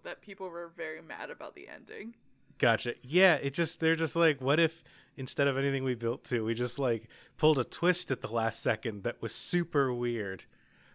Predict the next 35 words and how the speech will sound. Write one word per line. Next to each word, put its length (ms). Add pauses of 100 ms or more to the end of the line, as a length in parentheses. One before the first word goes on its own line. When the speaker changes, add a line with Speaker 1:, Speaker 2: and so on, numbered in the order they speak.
(120)
Speaker 2:
Um, 580 (400)
Speaker 1:
<laughs> 400
Speaker 2:
and 160
so, 280
yeah, 420
that 200
happened. 500
And 220
then, 160
uh, 340 (1500)
I 100
was 180
a 60
big 180
Lost 480
person, 480
but 80
I 60
think 440
I'm 220
one 160
of 160
the 100
few 280
people 320
that 160
actually 480
liked 420
the 120
ending 280
of 120
Lost. 300
Speaker 1:
Oh, 80
I 360
liked, 200